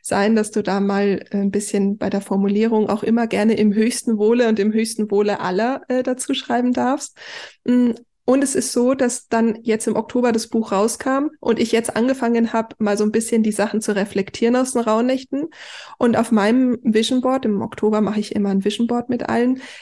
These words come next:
und ich mache das intuitiv. Also ich mache es nicht, dass wir bewusst die Dinge ausschneiden, sondern ich schneide sie alle unbewusst mit geschlossenen Augen aus. Und das wiederum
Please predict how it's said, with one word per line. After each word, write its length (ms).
und 120
ich 120
mache 160
das 160
intuitiv. 800
Also 140
ich 120
mache 180
es 120
nicht, 200
dass 160
wir 160
bewusst 480
die 120
Dinge 300
ausschneiden, 500
sondern 340
ich 160
schneide 320
sie 260
alle 400
unbewusst 540
mit 140
geschlossenen 640
Augen 320
aus. 480
Und 220
das 220
wiederum 460